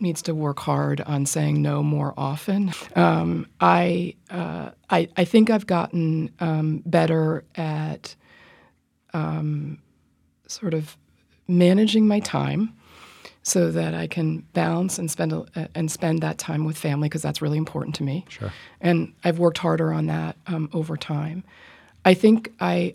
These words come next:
Speaker 1: have also gotten better at making decisions quickly, because we gotta move on. Um,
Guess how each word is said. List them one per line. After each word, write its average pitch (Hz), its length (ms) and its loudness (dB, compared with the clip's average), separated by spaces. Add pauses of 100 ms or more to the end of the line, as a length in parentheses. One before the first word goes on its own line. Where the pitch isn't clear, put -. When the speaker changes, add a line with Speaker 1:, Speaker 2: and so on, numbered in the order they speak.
Speaker 1:
have 165 320 -6 (100)
also 170 540 -2
gotten 156 720 -8 (640)
better 175 640 2 (100)
at 175 160 -6
making 160 280 -2
decisions 175 640 -2
quickly, 254 460 -2 (560)
because 190 180 4
we 175 60 4
gotta 160 200 6
move 156 160 6
on. 143 340 2 (640)
Um, 156 600 -4